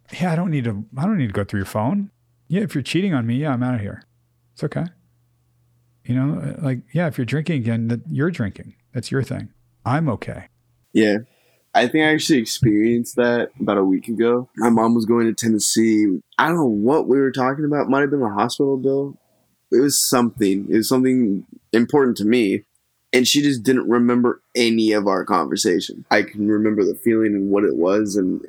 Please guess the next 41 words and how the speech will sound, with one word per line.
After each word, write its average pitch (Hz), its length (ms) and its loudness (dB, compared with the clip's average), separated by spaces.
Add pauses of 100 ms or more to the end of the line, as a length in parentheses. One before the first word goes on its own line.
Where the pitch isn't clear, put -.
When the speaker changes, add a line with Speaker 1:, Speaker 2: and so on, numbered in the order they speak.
Speaker 2:
and 101 280 2
thinking 117 240 2
to 107 80 0
myself 104 640 0
of, 101 180 0
like, 95 360 2
"Damn, 110 340 2
this 107 140 0
has 110 100 -4
been 107 180 2
my 98 80 0
whole 104 300 2
life 107 240 2
just 98 260 -4
like 92 220 0
this." 95 320 0 (400)
And 113 260 2
almost, 139 380 2
like, 117 160 2
choosing 120 540 2
of, 107 160 -2
like, 95 320 0 (220)
"Well, 120 160 4
I'm 117 100 2
either 123 120 4
gonna 131 100 2
be 110 140 2
hella 113 420 0
sad 110 260 2
about 113 340 0
this 127 300 0
and 98 460 -2
really, 107 340 2
like, 95 240 0
distraught 101 480 0
over 104 220 0
my 98 140 0
mom 98 340 0
not 92 180 -2
being 98 220 2
okay." 98 380 0